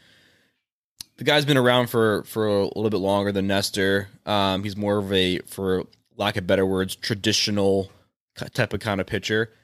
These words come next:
And I feel like he's more of a, we know what we're gonna get out of him,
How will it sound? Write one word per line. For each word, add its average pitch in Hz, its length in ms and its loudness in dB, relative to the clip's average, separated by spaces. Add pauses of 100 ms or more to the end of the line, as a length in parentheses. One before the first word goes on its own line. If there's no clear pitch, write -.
(300)
And 101 800 0 (840)
I 123 40 -6
feel 156 220 2
like 135 180 4
he's 151 640 -2
more 127 400 2
of 110 260 0
a, 104 640 0 (640)
we 113 160 -4
know 117 160 2
what 117 100 4
we're 107 60 -6
gonna 110 160 0
get 101 180 2
out 110 180 4
of 113 100 -6
him, 127 280 -2